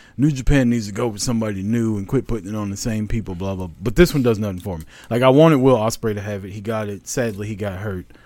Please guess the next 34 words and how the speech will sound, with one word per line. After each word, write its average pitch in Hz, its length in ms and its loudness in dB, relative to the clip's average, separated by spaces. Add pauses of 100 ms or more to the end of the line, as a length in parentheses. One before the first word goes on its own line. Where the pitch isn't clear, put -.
(260)
Um, 92 500 -4 (440)
this 180 160 8
does 151 220 6
nothing 110 280 0
for 78 220 -12
me. 78 60 -18 (260)
I 120 180 2
would, 123 280 2 (1500)
I 151 100 4
would 165 140 6
have 156 100 6
went 147 140 4
to 151 80 2
Okada. 110 560 -2
Like, 104 240 -6
you, 123 100 0
you 127 280 -4
went 160 300 0
somewhere 143 360 0
new 131 240 4
with 127 220 2
it. 117 160 0 (400)
The 120 100 0
guy 123 220 4
got 117 220 2
hurt. 123 340 0
It 95 160 -10
didn't 107 260 -2
work. 107 380 -4 (240)
You're 113 120 -2
coming 131 320 2
out 120 160 0
of 107 60 -4
covid. 107 580 -2